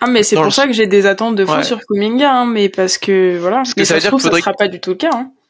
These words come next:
Speaker 2: Ça veut dire, ça voudrait dire qu'il bouffe des minutes de, de Wiggins, euh, en mode où ils se partagent vingt-cinq vingt-cinq, tu vois, à peu près,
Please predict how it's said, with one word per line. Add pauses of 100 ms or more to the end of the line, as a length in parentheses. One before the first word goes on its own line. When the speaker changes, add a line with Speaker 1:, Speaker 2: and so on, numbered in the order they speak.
(140)
Speaker 2:
Ça
veut
dire,
ça
voudrait
dire
qu'il (140)
bouffe
des
minutes
de,
de
Wiggins, (840)
euh,
en
mode
où
ils
se
partagent
vingt-cinq
vingt-cinq,
tu
vois,
à
peu
près,